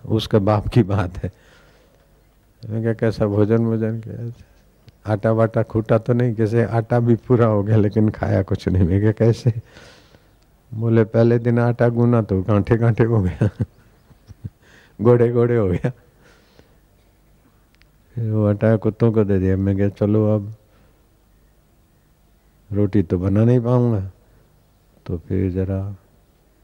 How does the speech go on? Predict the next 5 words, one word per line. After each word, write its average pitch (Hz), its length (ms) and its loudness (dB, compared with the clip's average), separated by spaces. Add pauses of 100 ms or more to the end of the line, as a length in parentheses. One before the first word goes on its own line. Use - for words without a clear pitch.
(4000)
सेक 104 260 -4
के 107 200 0
सीरा 113 360 0
बना 117 280 0
ले।" 107 380 -6